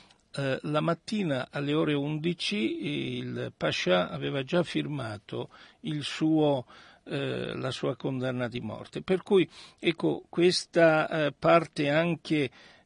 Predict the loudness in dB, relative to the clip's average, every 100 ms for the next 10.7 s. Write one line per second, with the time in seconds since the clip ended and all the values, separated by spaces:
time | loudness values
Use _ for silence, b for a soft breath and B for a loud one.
0 | -6 4 6 4 0 2 4 4 4 B
1 | B B B B -10 -6 -6 -2 -2 0
2 | 2 4 2 -4 -8 -6 -6 -6 -8 -6
3 | -4 -4 B B B _ -4 -4 -2 0
4 | 4 4 4 4 2 -2 B B B -6
5 | -6 -4 -4 4 4 6 4 4 2 2
6 | 2 0 2 0 2 4 4 4 0 -2
7 | 0 0 -2 B B -8 -2 0 0 2
8 | 0 2 2 2 0 0 2 2 2 4
9 | 4 2 0 0 0 -2 -2 -2 0 -2
10 | -2 0 6 6 6 2